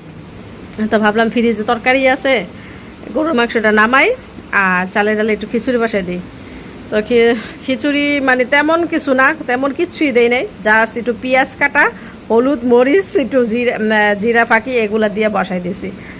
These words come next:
কারণ এখন ওই যে মেয়ে মশলা টশলা নামাইতে গেলে অনেক সময় লাগবে ফ্রিজ থেকে, এত ঝামেলা টামেলা করি নাই, শর্টকাট বসাই দিছি। আর এই যে মাংস হয়ে গেছে, যেহেতু মাংস আছে, খিচুড়িতে অত ময় মশলা না হলে চলবো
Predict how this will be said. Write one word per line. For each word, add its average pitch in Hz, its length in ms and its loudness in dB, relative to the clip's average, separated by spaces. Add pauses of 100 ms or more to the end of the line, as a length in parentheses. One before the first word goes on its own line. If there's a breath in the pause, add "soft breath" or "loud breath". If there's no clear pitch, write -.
কারণ 220 220 2
এখন 240 200 2
ওই 233 120 2
যে 233 80 4
মেয়ে 233 180 2
মশলা 226 380 0
টশলা 220 300 0
নামাইতে 214 500 2
গেলে 214 180 0
অনেক 202 220 -2
সময় 214 280 0
লাগবে 202 280 0
ফ্রিজ 202 320 -4
থেকে, 202 260 -2 (560 loud breath)
এত 208 280 2
ঝামেলা 185 320 2
টামেলা 202 280 0
করি 202 280 2
নাই, 208 180 2 (1500 loud breath)
শর্টকাট 196 360 -2
বসাই 202 280 0
দিছি। 208 300 0
আর 196 160 2
এই 180 100 -2
যে 185 100 -4
মাংস 180 300 -2
হয়ে 196 200 -2
গেছে, 208 140 -4
যেহেতু 202 240 -2
মাংস 202 340 0
আছে, 214 340 2
খিচুড়িতে 220 540 -2
অত 185 160 0
ময় 190 240 0
মশলা 196 340 -2
না 185 180 2
হলে 185 320 -4
চলবো 175 340 -4